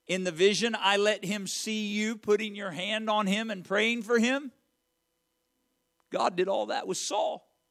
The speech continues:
And then he came and told Ananias. Think about that.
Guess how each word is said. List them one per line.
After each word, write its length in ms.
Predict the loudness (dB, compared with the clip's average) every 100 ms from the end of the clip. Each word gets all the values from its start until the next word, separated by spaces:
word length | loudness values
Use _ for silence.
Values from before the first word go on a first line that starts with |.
| _ _ _ _ _ _ _ _ _ _ _ _
And 240 | 0 0 2
then 180 | 4
he 160 | 4 4
came 260 | 2 -2 -4
and 100 | -4
told 240 | -4 -2
Ananias. 760 | -6 -8 -12 -16 -20 -20 -20 -20 _ _ _ _ _ _ _ _ _ _ _ _ _ _ _ _ _ _ _ _ _ _ _ _ _
Think 200 | -2 0
about 260 | 4 2 4
that. 300 | 2 2